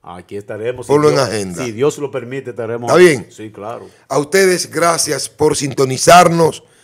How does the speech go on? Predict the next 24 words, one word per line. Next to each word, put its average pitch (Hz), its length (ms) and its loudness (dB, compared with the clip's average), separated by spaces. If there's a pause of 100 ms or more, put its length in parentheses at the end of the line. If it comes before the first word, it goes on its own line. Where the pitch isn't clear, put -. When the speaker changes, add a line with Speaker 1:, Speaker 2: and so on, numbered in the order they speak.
(240)
Speaker 2:
Recuerden 127 600 -4
que 123 140 -10
hoy 131 160 0
es 127 80 0
Viernes 120 340 -6
Dolores, 123 460 -4
se 113 80 -4
acepta 120 420 -4
un 110 100 -6
poquito 104 300 -10
de 110 80 -6
habichuela 101 320 -12
con 95 220 -18
dulce. 139 300 -16 (340)
Si 110 160 -16
fue 117 180 -12
que 117 80 -12
la 113 80 -8
hicieron 135 480 -8
y 113 60 -16
si 104 80 -18
no 113 160 -10
la 123 80 -6
hicieron, 127 500 -8